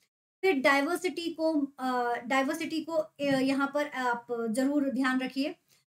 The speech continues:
है ना? Workforce diversities लेकर आइए, तो उससे भी आपके perceptions बहुत अच्छे create होंगे, क्योंकि आप बहुत सारे, अ, लोगों से मिलेंगे, जानेंगे, तो workforce diversity भी अपने आप में एक बहुत अच्छा तरीका होता है perception को सुधारने के लिए।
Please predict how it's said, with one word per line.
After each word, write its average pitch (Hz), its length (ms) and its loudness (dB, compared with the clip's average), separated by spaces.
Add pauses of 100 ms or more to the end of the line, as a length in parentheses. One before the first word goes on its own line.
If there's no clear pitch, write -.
(160)
है - 20 -4
ना? 466 140 0
Workforce 285 500 0
diversities 285 680 0
लेकर 262 280 -2
आइए, 240 300 0
तो 285 220 -6
उससे 285 360 -4
भी 294 140 0
आपके 320 280 -2
perceptions 269 760 -2
बहुत 262 260 -2
अच्छे - 320 -4
create 262 360 0
होंगे, 226 200 -4
क्योंकि 277 240 -2
आप 311 100 4
बहुत 311 440 -4
सारे, 277 440 2 (360)
अ, 269 40 0
लोगों 277 500 6
से 330 160 -2
मिलेंगे, 294 680 2
जानेंगे, 269 600 2
तो 311 200 -2
workforce 294 680 -2
diversity 262 540 -6
भी 302 120 -2
अपने 269 320 -4
आप 262 240 -2
में 277 80 -4
एक 277 140 -6
बहुत 247 480 -2
अच्छा 311 300 -4
तरीका 269 360 -2
होता 277 260 -2
है 339 240 -4
perception 240 540 -6
को 285 120 -6
सुधारने 226 500 -2
के 196 140 -6
लिए। 202 220 -8